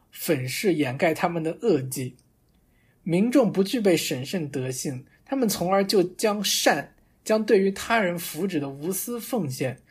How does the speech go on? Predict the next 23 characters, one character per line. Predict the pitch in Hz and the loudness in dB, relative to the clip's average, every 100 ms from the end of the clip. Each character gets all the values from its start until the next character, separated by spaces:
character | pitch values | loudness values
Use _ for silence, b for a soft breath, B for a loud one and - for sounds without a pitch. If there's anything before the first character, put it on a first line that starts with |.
| b b | b b
视 | - - 196 | -4 0 4
为 | 147 143 | 4 2
人 | 135 131 139 | 0 -4 0
类 | 160 | 0
的 | 135 | 0
优 | 143 156 | 0 2
异 | 151 131 | 2 -2
品 | - 123 127 | -6 -8 -8
地。 | 131 120 _ _ _ _ _ _ b b b b b | -10 -12 _ _ _ _ _ _ b b b b b
所 | - 254 | 0 2
以 | 220 | 4
说， | - 185 196 214 - | 2 2 2 0 4
道 | 233 165 | 4 6
德 | 156 | 2
德 | 151 135 143 | 0 -4 -6
性 | - 214 147 | -4 -4 -4
是 | 147 180 | -4 -4
一 | |
种 | 147 131 | -4 -8
平 | - - 170 | -10 -6 -4
民 | 220 190 | -2 -2
德 | 135 127 | -2 -4
性， | 123 147 127 | -4 -6 -8